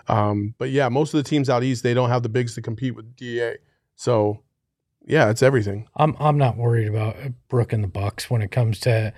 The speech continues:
Speaker 1: Brook
Speaker 2: to
Speaker 1: Lopez, my
Speaker 2: down,
Speaker 1: bad.
Speaker 2: down low. Uh, you're right, though. I mean, D A and his, uh,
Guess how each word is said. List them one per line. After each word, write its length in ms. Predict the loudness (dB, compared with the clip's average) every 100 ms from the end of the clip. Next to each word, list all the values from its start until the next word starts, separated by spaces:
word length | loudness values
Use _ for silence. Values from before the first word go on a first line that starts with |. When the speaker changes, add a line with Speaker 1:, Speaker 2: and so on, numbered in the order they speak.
| -6
Speaker 1:
Brook 140 | -4 -2
Speaker 2:
to 60 |
Speaker 1:
Lopez, 140 | -2 0
my 60 |
Speaker 2:
down, 300 | 0 2 0 0
Speaker 1:
bad. 260 | -4 -2
Speaker 2:
down 300 | 2 2 2
low. 380 | 2 2 4 2
Uh, 480 | 0 0 0 0 -4 -8 -16
you're 480 | -14 -12 -8 -2 2
right, 320 | 4 2 0
though. 260 | -2 0 -2
I 60 |
mean, 300 | 0 0 -2 -8 -20 _ -12
D 260 | -2 2 4
A 360 | 4 4 2 0
and 160 | -2
his, 180 | -4 -6 -10
uh, 460 | -12 -8 -4 -4